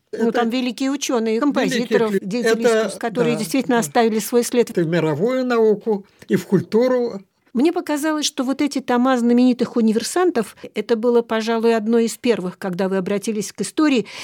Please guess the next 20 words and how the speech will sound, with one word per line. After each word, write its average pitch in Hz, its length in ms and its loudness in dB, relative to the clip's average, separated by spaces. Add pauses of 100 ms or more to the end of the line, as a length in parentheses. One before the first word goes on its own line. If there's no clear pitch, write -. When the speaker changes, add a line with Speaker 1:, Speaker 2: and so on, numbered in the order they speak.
(100)
Speaker 1:
не 269 160 4
в 285 60 2
академических 311 840 2
изданиях, 190 640 -2
да, 320 220 0
к-, - 180 -20
которые, 359 340 0
естественно, 339 480 -2
свойственны 254 560 -2
любому 220 720 0
крупному 208 480 -2
вузу. 175 420 -2 (140)
А 233 100 0
вот 269 180 -2
я 294 120 0
таких 294 400 0
серий 294 560 4
не 247 320 2
могу 240 260 2
назвать. 170 640 -2